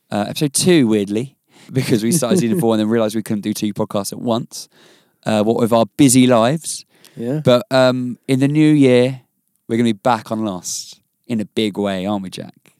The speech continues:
Speaker 2: Yeah.
Speaker 1: How you feeling?
Speaker 2: Daunted.
Speaker 1: So please join the ride and experience Lost again or for the first time or whatever through Jack, a newbie's eyes, or me,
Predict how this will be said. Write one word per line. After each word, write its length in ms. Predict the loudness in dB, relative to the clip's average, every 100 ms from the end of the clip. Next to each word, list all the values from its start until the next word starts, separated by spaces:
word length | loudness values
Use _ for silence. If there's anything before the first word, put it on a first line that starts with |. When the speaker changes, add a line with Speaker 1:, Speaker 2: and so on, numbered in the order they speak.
| -12
Speaker 2:
Yeah. 460 | -2 2 2 0 -4 _
Speaker 1:
How 100 | -6
you 100 | -6
feeling? 420 | -2 -2 -2 -6 _ _ _ _ _ -2
Speaker 2:
Daunted. 580 | 0 0 -2 -4 -8 -10 -20 _
Speaker 1:
So 560 | -4 2 4 4 2 -2 _ _ _ _ _ -10
please 340 | -2 0 0 -2
join 440 | -2 -2 -4 -8 _ _ -20 _ -20 -8
the 120 | -4
ride 480 | -2 -2 -2 -6 -8 -20 -20 -8
and 260 | -6 -6
experience 560 | -8 -8 -4 -4 -4 0
Lost 340 | 0 0 -8 -10
again 440 | -4 -2 0 -2 -6
or 100 | -8
for 120 | -8
the 60 | -10
first 360 | 0 0 0 -6
time 300 | -6 -6 -8
or 100 | -4
whatever 400 | -2 -2 -4 -8 _ _ _ _
through 480 | -4 0 0 0 -4 _ _ _
Jack, 460 | -6 -4 -4 -8 _ -4
a 60 |
newbie's 400 | 0 2 0 -2
eyes, 460 | -4 -6 -8 -10 -14 _ _ -2
or 420 | 0 0 -2 -6 _ -8
me, 400 | -4 -4 -6